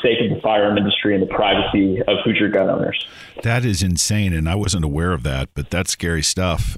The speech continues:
Speaker 2: especially.
Speaker 1: Yeah.
Speaker 2: It doesn't
Speaker 1: Yeah.
Speaker 2: surprise me it's Gary, Indiana, but it doesn't matter if it was Indianapolis. It's absolutely shocking that that's still going on. So that's why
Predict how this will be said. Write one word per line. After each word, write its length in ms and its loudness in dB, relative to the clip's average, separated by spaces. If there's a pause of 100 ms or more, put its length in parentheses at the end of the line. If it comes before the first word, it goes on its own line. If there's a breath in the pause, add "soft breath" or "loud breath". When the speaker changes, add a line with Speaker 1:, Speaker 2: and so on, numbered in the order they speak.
(120)
Speaker 2:
especially. 760 -2
Speaker 1:
Yeah. 220 -2
Speaker 2:
It 60 -2
doesn't 260 2
Speaker 1:
Yeah. 120 0
Speaker 2:
surprise 320 0
me 120 0
it's 140 -4
Gary, 340 0
Indiana, 420 0
but 220 -4
it 600 -18
doesn't 260 0
matter 320 2
if 140 -6
it 160 -4
was 440 -2
Indianapolis. 760 -2
It's 520 -6 (160)
absolutely 640 -2
shocking 500 0
that 160 -4
that's 200 -4
still 260 -2
going 200 -2
on. 240 -2
So 140 -4
that's 260 -2
why 280 2